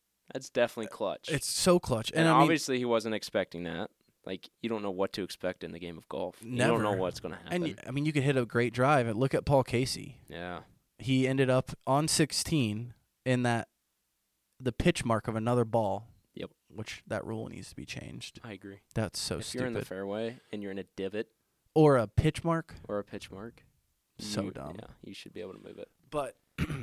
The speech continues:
Speaker 2: the thing that gets me the best, or just gets me with him, is on seventeen.
Speaker 1: Mm.
Speaker 2: You got a two-shot lead. The pin is in its typical
Speaker 1: <laughs>
Speaker 2: Sunday location.
Speaker 1: Front right.
Speaker 2: And you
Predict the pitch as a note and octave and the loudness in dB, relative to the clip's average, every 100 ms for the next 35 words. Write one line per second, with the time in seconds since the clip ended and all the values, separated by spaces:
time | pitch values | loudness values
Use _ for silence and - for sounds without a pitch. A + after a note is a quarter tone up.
0 | - - _ _ _ _ _ - - - | -10 -18 _ _ _ _ _ -16 0 4
1 | F#3+ A3+ E3 - _ B2+ C#3 D3 D#3 A#2+ | 6 6 4 0 _ -2 0 2 0 0
2 | G#2+ A#2 A#2+ - - _ _ _ _ _ | 2 0 0 -8 -12 _ _ _ _ _
3 | _ _ - C3 A#2 A#2 C3 A#2+ - G#2+ | _ _ -6 -2 -2 -2 -4 -2 -2 0
4 | C3+ B2+ B2+ C#3 C3 C#3 C3+ _ A#2+ A#2+ | 0 2 2 2 0 -2 -10 _ 0 0
5 | A2+ - A#2 - C3+ G#2 - G#2 - - | 0 -6 -2 4 4 2 -6 -8 -10 -18
6 | - _ _ - G#2 F#2 - _ _ _ | -20 _ _ -10 -8 -8 -12 _ _ _
7 | _ - D3+ F#3 C3+ - F#3 - C#3+ A#2+ | _ -6 2 4 4 2 2 6 6 6
8 | B2+ G#2+ A2+ - - _ _ _ _ _ | 4 2 -4 -10 -20 _ _ _ _ _
9 | _ _ B2 A#2+ E3+ D#3 C#3 A#2+ B2+ A#2+ | _ _ 0 6 6 6 4 2 2 0
10 | - - - D#3 C#3 C3 - - - C#3 | -2 2 4 4 4 2 2 4 6 8
11 | C3 B2+ B2 A#2 B2 B2+ - G#2 A#2 A2 | 8 8 8 6 6 6 2 0 0 2
12 | G#2 F#2 G2 G2+ - - - - D3+ F#3 | 2 0 -2 -6 -14 -20 -8 0 2 2
13 | G#3 | 0